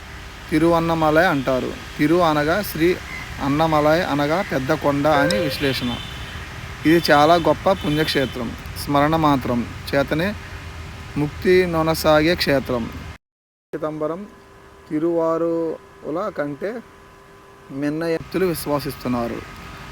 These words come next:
అరుణాచలం వేద పురాణంలో కొనియాడదగిన క్షేత్రం. అరుణాచలేశ్వర దేవాలయం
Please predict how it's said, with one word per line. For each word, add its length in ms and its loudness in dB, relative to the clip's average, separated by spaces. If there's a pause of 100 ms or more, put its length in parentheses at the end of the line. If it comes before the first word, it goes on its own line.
(260)
అరుణాచలం 640 4
వేద 240 6
పురాణంలో 640 2 (420)
కొనియాడదగిన 640 4
క్షేత్రం. 640 -2 (1160)
అరుణాచలేశ్వర 840 4
దేవాలయం 640 6